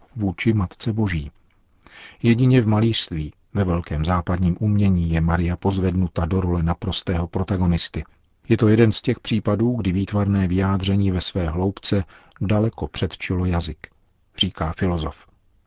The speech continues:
Opomineme-li tuto ženu, která přijímá do svého lůna Božího syna a jeho logos, stane se vtělení komedií. Maria jedná svobodně, dokonce hypersvobodně. Na rozdíl od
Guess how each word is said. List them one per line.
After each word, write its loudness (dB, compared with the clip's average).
Opomineme-li 2
tuto -2
ženu, 0
která -2
přijímá -2
do -4
svého -2
lůna 0
Božího -4
syna 0
a -10
jeho -4
logos, -4
stane 0
se 0
vtělení 2
komedií. -2
Maria 2
jedná 0
svobodně, -2
dokonce -2
hypersvobodně. -6
Na 2
rozdíl 2
od -4